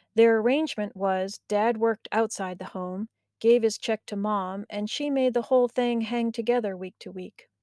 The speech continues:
She probably had some boring plan for the money, like putting it on the tax bill or buying another bond. Thankfully, I was oblivious, as usual, to the subplot.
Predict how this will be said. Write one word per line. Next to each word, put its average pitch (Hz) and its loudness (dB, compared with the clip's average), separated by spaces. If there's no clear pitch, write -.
She - -4
probably 294 4
had 220 0
some 214 -2
boring 208 0
plan 196 -6
for 190 -8
the 185 -8
money, 180 -8
like 214 2
putting 226 4
it 214 4
on 208 0
the 196 -2
tax - -4
bill 185 0
or 180 -4
buying 196 0
another 196 0
bond. 180 -4
Thankfully, 262 6
I 220 4
was 214 2
oblivious, 208 2
as 196 -2
usual, 190 -2
to 202 -10
the 190 -8
subplot. 170 -8